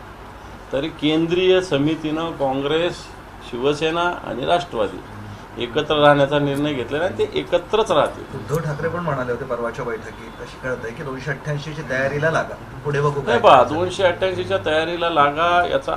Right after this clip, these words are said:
Speaker 1: अर्थ असा आहे की दोनशे अठ्ठ्याऐंशी मतदारसंघात शिवसेनेचं एक ताकद असली पाहिजे.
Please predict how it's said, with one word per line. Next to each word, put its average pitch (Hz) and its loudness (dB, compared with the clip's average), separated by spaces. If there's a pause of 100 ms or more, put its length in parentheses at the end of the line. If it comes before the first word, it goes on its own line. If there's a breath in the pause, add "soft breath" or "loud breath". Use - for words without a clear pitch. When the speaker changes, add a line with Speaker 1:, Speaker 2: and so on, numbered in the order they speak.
Speaker 1:
अर्थ 180 4
असा 131 0
आहे 107 -4 (640)
की 131 -10
दोनशे 147 -2
अठ्ठ्याऐंशी 143 0
मतदारसंघात 143 0
शिवसेनेचं 127 -4
एक 139 -8 (140)
ताकद 107 0
असली 104 -6
पाहिजे. - -10